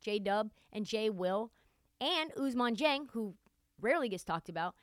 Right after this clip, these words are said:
have been really good. If you look at Jalen Williams with an E, he's currently averaging twelve, four, and three in around twenty-eight minutes this year as a rookie.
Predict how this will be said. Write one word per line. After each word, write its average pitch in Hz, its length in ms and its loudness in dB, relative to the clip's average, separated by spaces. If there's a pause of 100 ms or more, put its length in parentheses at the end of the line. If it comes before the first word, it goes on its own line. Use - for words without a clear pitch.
have 240 200 -2
been 277 120 0
really 311 220 -2
good. 277 260 -4 (340)
If 214 100 -10
you 294 80 -4
look 320 140 -6
at 262 80 -10
Jalen 269 320 -4
Williams 269 300 -2
with 233 120 -4
an 220 80 -4
E, 240 280 -6 (200)
he's 262 240 -8
currently 269 540 -6
averaging 233 560 2
twelve, 277 500 4
four, 262 380 0
and 233 200 -2
three 240 260 -4
in 226 180 -4
around 214 220 0
twenty-eight 214 340 -4
minutes 190 260 -4
this 165 240 -10
year 160 200 -12 (120)
as 208 140 -2
a 190 60 -2
rookie. - 300 -8